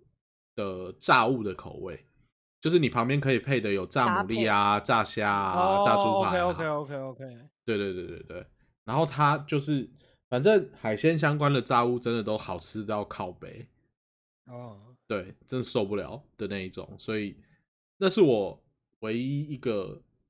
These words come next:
Speaker 1: 在，因为我去只有去五天吧，然后又有一天是在迪士尼里面，所以其实基本上在外面吃饭的时间就是四天左右。
Speaker 3: 对。
Speaker 1: 然后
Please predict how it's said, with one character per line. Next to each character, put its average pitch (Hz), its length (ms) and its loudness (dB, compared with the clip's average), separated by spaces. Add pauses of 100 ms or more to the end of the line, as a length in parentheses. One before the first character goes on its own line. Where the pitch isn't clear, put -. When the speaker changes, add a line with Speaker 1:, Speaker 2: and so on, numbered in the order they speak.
(140)
Speaker 1:
在， 135 340 0 (220)
因 214 120 -2
为 175 120 4
我 107 60 2
去 151 280 0
只 123 100 -2
有 127 100 2
去 139 220 0
五 90 200 -6
天 95 300 -6
吧， 98 240 -12 (1300)
然 117 120 -2
后 147 160 4
又 143 220 6
有 98 320 -2 (360)
一 143 80 -6
天 123 240 -2
是 123 120 -6
在 113 120 0
迪 92 140 -6
士 104 160 -10
尼 90 160 -12
里 90 160 -18
面， 98 160 -16 (520)
所 143 80 0
以 - 20 -2
其 139 80 -2
实 120 80 0
基 127 120 -2
本 120 120 0
上 110 140 -4
在 113 80 0
外 113 80 0
面 110 140 -2
吃 110 120 -6
饭 107 140 -2
的 95 40 -6
时 90 140 -12
间 92 180 -10
就 95 140 -8
是 92 260 -10 (220)
四 113 320 -6
天 90 320 -12
左 - 240 -14
右。 104 120 -14
Speaker 3:
对。 - 240 -20 (1080)
Speaker 1:
然 95 140 -10
后 104 500 -2